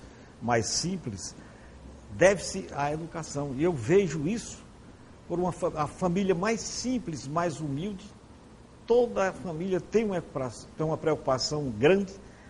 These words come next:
na educação dos filhos. Quer dizer, até aquelas pessoas que não tiveram oportunidade de frequentar salas de aula, boas escolas, et cetera, buscam todas elas, é impressionante, quer dizer, educar os seus filhos.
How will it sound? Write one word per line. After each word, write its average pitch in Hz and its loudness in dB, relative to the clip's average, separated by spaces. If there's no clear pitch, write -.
na 143 2
educação 147 -4
dos 143 -10
filhos. 98 -12
Quer - -16
dizer, 110 -4
até 113 2
aquelas 180 6
pessoas 175 2
que - -6
não 190 2
tiveram 185 2
oportunidade 131 -2
de 101 -12
frequentar 123 2
salas 120 0
de 104 -2
aula, 120 2
boas 107 -4
escolas, 107 -6
et 107 -8
cetera, - -8
buscam 139 -2
todas 117 -2
elas, 117 -4
é 143 -4
impressionante, 135 -6
quer 127 -4
dizer, 113 -2
educar 127 -2
os 131 -4
seus - -8
filhos. 95 -12